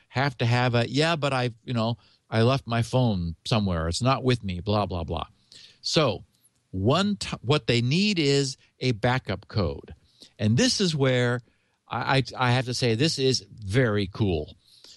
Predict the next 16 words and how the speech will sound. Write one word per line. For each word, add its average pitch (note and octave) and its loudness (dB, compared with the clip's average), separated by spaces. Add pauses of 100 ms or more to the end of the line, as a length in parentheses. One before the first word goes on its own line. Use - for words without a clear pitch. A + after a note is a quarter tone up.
(160)
Um, G#2+ 0 (1300)
back B2+ -2 (100)
in C3+ 2 (360)
nineteen A3+ 0
ninety-six, D#3 0 (460)
so C3 0
what D#3+ 2
is C3+ 0
that, D2 -4
twenty-seven F3+ 0
years E3 0
ago? F3+ 0
<laughs> - -6 (1000)
Um, C#3 2 (420)
Northwestern F#3 0
University A2 0